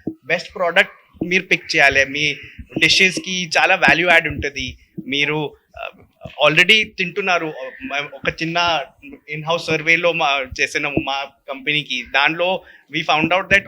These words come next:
almost every sixth, seventh person హైదరాబాద్లో మినార్ ప్రోడక్ట్ తింటున్నారు. ఎట్లా అంటే, ర-, ర-, కరాచీతో, నిలోఫర్తో, రత్నదీప్తో, ఐడీ ఫ్రెష్తో అన్ని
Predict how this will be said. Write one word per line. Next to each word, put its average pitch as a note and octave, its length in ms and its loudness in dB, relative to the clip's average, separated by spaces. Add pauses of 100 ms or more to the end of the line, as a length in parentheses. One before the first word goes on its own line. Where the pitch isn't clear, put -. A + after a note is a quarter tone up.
(140)
almost F#3+ 380 -6 (420)
every F3 160 4
sixth, G#3 420 0
seventh G3 300 -2
person G#3+ 380 -4 (720)
హైదరాబాద్లో F#3+ 840 0 (140)
మినార్ F3 340 0
ప్రోడక్ట్ G#3+ 360 -2
తింటున్నారు. C#3+ 540 -4
ఎట్లా E3 220 -6
అంటే, A3+ 440 0 (280)
ర-, D3 300 -6
ర-, C3 140 2 (220)
కరాచీతో, D#3 580 0
నిలోఫర్తో, D3 720 -10
రత్నదీప్తో, D3 800 -6
ఐడీ C3+ 240 2
ఫ్రెష్తో D3+ 520 -4 (300)
అన్ని G3+ 280 -6